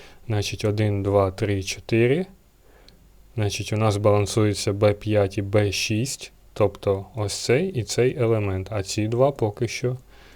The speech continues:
не хочуть. Мають ще засвітитись два світлодіоди. Ну, давайте ще почекаємо. О! Прямо одразу тільки сказав, зразу наша Б М С-ка почала вирівнювати напругу, балансувати елементи.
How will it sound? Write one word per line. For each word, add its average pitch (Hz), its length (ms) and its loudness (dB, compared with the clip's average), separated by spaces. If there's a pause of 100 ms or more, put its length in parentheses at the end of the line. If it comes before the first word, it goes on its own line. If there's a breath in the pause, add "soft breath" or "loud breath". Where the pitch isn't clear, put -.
(160 soft breath)
не 104 260 0
хочуть. 98 600 -4 (200)
Мають 113 380 -4
ще 110 180 -2
засвітитись 104 640 -6
два 101 240 2
світлодіоди. 101 800 -4 (600 loud breath)
Ну, 104 220 0
давайте 110 380 -2
ще - 180 -4
почекаємо. 98 760 -4 (400)
О! 156 240 10 (800 loud breath)
Прямо 139 300 10
одразу 113 400 6
тільки 131 360 4
сказав, 123 480 6 (680 loud breath)
зразу 104 500 2 (120)
наша 113 360 0
Б 107 100 0
М 104 160 2
С-ка 101 260 0
почала 101 520 2
вирівнювати 101 720 0
напругу, 104 560 0 (180)
балансувати 110 800 0
елементи. 113 580 -2